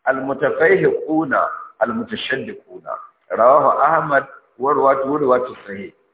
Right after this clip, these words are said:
Wa Tabrani wa Ibn Hibban fi sahihi. Wa rawahu Tirmidhi min hadith Jabir radiyallahu anhu wa hasanahu wa lam yadhkur fihi aswa'ukum akhlaqan. Wa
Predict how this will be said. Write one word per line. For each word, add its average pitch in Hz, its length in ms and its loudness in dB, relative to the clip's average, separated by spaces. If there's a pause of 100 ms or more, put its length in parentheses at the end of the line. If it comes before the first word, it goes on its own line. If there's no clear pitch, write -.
Wa 147 100 4 (100)
Tabrani 135 680 2 (140)
wa 131 160 -6
Ibn 135 140 -14
Hibban 135 460 -2 (440)
fi 131 120 -4
sahihi. 101 440 -12 (1000)
Wa 170 180 4
rawahu 226 460 6
Tirmidhi 214 420 -2
min 208 120 -6
hadith 190 440 -2
Jabir 175 720 2
radiyallahu 160 680 2
anhu 143 260 -2
wa 170 120 2
hasanahu 147 640 -6 (340)
wa 135 180 0
lam 175 280 0
yadhkur 175 520 -2 (120)
fihi 190 420 -8 (140)
aswa'ukum 165 920 0
akhlaqan. 107 680 -2 (880)
Wa 135 200 4